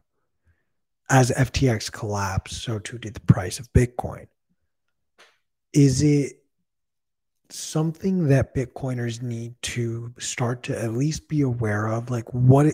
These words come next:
what goes on in crypto land as it could then impact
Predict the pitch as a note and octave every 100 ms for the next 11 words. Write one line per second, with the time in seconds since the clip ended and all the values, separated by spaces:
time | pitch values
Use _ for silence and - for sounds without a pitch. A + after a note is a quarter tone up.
0 | - C3+ C#3 C#3 C#3 C3+ C#3 B2 A2+ G#2+
1 | A#2 B2+ C#3 _ _ _ _ _ _ -
2 | C#3+ C#3 C3 D#3 D3 D#3 D3+ D3+ D#3+ D#3+
3 | B2+ B2+ B2 - A#2+ A#2+ B2 B2 B2 -
4 | C3 B2+ B2 A#2+ A#2 A#2+ -